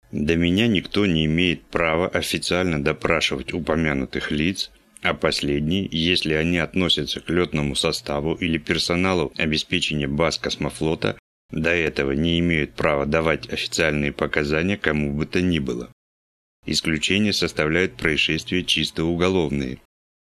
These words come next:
Хотя это достаточно скользкий момент, прецедентов конкуренции между нашим ведомством и Департаментом прокурорского надзора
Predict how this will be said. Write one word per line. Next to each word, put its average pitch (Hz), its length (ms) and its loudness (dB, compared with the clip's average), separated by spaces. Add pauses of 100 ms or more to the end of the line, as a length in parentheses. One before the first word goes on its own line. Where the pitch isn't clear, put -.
(180)
Хотя 80 280 -2
это 76 440 2
достаточно 76 640 0
скользкий 78 460 -2
момент, 80 460 0 (460)
прецедентов 82 840 0
конкуренции 87 720 0
между 76 360 0
нашим 78 380 0
ведомством 71 680 -2 (100)
и 90 100 0
Департаментом 73 840 0
прокурорского 78 800 -2
надзора 78 580 0